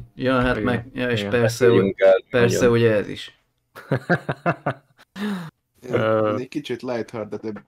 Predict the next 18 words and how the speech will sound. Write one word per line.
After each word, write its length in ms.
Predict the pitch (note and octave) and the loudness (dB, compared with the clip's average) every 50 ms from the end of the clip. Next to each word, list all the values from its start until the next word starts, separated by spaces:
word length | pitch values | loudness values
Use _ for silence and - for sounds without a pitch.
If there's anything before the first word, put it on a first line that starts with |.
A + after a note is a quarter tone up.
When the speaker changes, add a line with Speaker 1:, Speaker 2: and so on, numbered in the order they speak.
| _ _ - _ _ _ _ - - - - - - D2 C#2+ D#2+ D2 C2+ F#2 | _ _ -20 _ _ _ _ -12 -12 -12 -12 -14 -16 -16 -14 -14 -12 -12 -12
Speaker 4:
izé, 180 | A2 A#2 G#2+ | -10 -8 -6
lezárásra 680 | G#2+ A2 A2+ A2+ A2+ G#2+ G#2+ A2 A2 A2 - - - G#2+ | -6 -4 -6 -6 -6 -6 -6 -6 -6 -8 -8 -10 -10 -10
gondoltam. 680 | A2+ A2+ A2+ A2 A2+ A2+ A2 A2+ - A#2+ B2 C3+ C3+ _ | -8 -8 -6 -6 -6 -8 -8 -8 -8 -10 -10 -10 -12 _
Speaker 3:
Jó, 220 | - A2+ A2 G2+ F#2+ - | 2 4 6 6 6 4
ne 240 | - A#2 A#2+ B2+ B2 | 0 2 4 4 4
tartsatok 520 | B2 C3+ - - - - A2 G2 - G2 F#2+ | 6 6 6 6 4 2 -2 0 0 0 -2
Speaker 4:
Például 360 | A#2 A2+ A2 - A#2 B2+ B2+ | -2 -2 -4 -4 -2 -2 -4
Speaker 3:
csimpánzt. 320 | B2+ B2 - - - _ _ _ - - - | -4 -6 -10 -16 -20 _ _ _ -20 -16 -6
Speaker 1:
Ö, 180 | C#3 C3+ B2 | -2 0 0
mondj-, 320 | B2+ C3+ C3+ A#2+ A2+ G2+ - - - B2+ | 2 2 2 2 2 0 -2 -6 -6 -2
Speaker 2:
Ne. 200 | B2+ B2+ B2 A#2+ | 0 2 2 4
Speaker 1:
mondja, 320 | A#2+ C3 C3+ B2 A#2 A#2+ A2+ | 4 4 4 4 4 4 4
Speaker 2:
Egyen. 220 | G#2+ G2+ A#2 B2 | 4 4 2 2
Speaker 1:
én 100 | B2+ B2+ | 2 2
kíváncsi 400 | - C#3+ C3+ B2 A#2+ A#2 A#2+ A#2+ | 2 2 4 4 4 2 0 0
vagyok, 260 | A2 G#2+ A2 G2+ - | 2 2 2 2 2
hogy 120 | - A#2+ G#2+ B2+ A2 - - _ _ _ | 0 0 2 2 0 0 -4 _ _ _
Speaker 3:
Vagy 180 | B2 B2 A#2 | 0 0 0